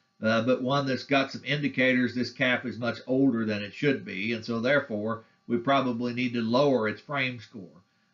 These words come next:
I think a good place to look is just look at that overall tail length. For a younger calf, a feeder calf, and that seven to eight months age, that tail shouldn't be distended way down past the hock like you see on this calf. You're gonna see a lot of twist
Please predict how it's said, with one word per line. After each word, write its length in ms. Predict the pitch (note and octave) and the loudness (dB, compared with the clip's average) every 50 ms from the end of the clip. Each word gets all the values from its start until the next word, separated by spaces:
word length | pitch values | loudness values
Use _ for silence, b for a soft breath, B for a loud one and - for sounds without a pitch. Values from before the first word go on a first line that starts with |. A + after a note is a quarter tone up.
| _ - | _ -8
I 100 | G#2 G2+ | -6 -2
think 240 | - C#3+ C3+ - B2 | 0 0 0 2 0
a 80 | A2+ | 0
good 280 | G2 G#2+ D3+ D3 - - | 2 2 2 2 2 2
place 280 | - C#3 B2+ A#2+ - | 2 2 2 2 2
to 80 | - A#2+ | 0 0
look 280 | A2+ A2 B2 C3+ C3+ - | 2 2 2 2 2 0
is 140 | A#2 A2 | -2 -2
just 220 | A#2 C3 B2+ - - | -2 -4 -4 -2 -2
look 180 | C3 C3 - | -2 0 -2
at 140 | B2 A#2 - | -2 -2 -2
that 180 | B2 A#2+ A#2 - | -2 -2 0 0
overall 480 | C3 C3 B2 A2 A#2 A2+ G#2+ G#2+ G#2 | 0 0 2 2 2 2 2 2 0
tail 320 | - - - D#3 C#3+ C3+ B2 | -2 0 2 4 4 4 4
length. 320 | G#2+ F2+ F2+ F2 - - _ _ | 2 -2 -6 -10 -14 -18 _ _
For 160 | - G#2+ G2+ | -6 -4 -2
a 80 | G2 G2 | -2 0
younger 420 | A2 B2+ D3 D#3+ E3 C3+ B2 A#2 | 0 0 0 0 0 -2 -4 -4
calf, 400 | - - A#2+ A#2 A#2 B2+ C3+ - | -4 -2 -2 0 0 0 -2 -4
a 60 | B2+ - | -8 -8
feeder 360 | - - C#3+ D3 C3 A#2+ A2 | -2 0 0 2 2 0 -2
calf, 400 | - - G#2+ G#2+ A#2 B2 G#2+ F#2+ | -2 -4 -2 0 0 -2 -4 -6
and 80 | F#2+ | -8
that 180 | G#2+ G#2+ - - | -8 -8 -8 -6
seven 320 | - B2 B2 B2+ B2+ A#2+ | -2 0 0 2 0 0
to 100 | G#2 G#2 | -2 -2
eight 220 | A2 A#2+ A#2+ - A2+ | -2 -2 -2 -4 -4
months 260 | A2+ A2+ A2+ A2 A#2+ | -6 -6 -6 -4 -2
age, 440 | B2 C3+ B2+ G#2 G2+ G#2 A2 A2+ b b b b b b b b _ | 0 0 0 0 0 -2 -2 -4 b b b b b b b b _
that 240 | - B2+ C#3 C3+ - | 0 2 2 2 2
tail 480 | D3 D3 D#3+ D3+ C3 A#2 B2 A#2+ - b b b b | 2 2 4 4 4 2 2 0 -2 b b b b
shouldn't 360 | b - D3+ D3 C#3 B2+ B2 | b -2 0 0 0 0 0
be 140 | B2 C#3 C#3 | 2 4 4
distended 760 | B2+ A#2 G#2+ - - D3+ D3 C#3+ C#3 B2 B2 A#2 A2 A2 G#2 | 4 2 -2 -4 -4 -4 -4 -2 -2 -2 -2 -4 -4 -4 -2
way 300 | A2 B2 C3 C3+ C3 B2+ | 2 2 4 4 4 2
down 300 | A#2+ B2+ B2 A#2+ A#2+ A2+ | 2 2 0 -2 -2 -2
past 300 | A2+ B2+ A#2 A#2 A2+ - | -2 0 2 0 0 -2
the 100 | - G2 | -2 -2
hock 320 | - - B2 A#2 - - | 0 2 2 2 0 0
like 240 | A2 G#2+ A2 - - | -2 -4 -4 -4 -4
you 60 | G#2 | -8
see 220 | - - B2+ A#2+ A2+ | -6 -4 -2 0 0
on 180 | G#2+ G#2 G#2 | 0 -2 -2
this 160 | A2 C3 C#3 C3+ | -2 -2 -2 -2
calf. 400 | - - G#2+ F#2+ F2+ G2 G#2 G2+ - b b b b b - | -2 -2 0 0 0 -2 -4 -6 -10 b b b b b -4
You're 120 | A2+ A2 | -2 0
gonna 160 | B2+ B2 A#2 | 0 0 0
see 200 | - - C#3 C3+ | 0 2 2 4
a 60 | B2 A2 | 4 4
lot 280 | G#2+ A2 A#2 A#2+ A2 | 4 2 2 2 0
of 140 | G2+ - - | 0 -2 -6
twist 540 | - - B2+ C3 C#3 E3+ F3+ - - - - | -6 -2 2 4 4 4 4 2 -2 -10 -16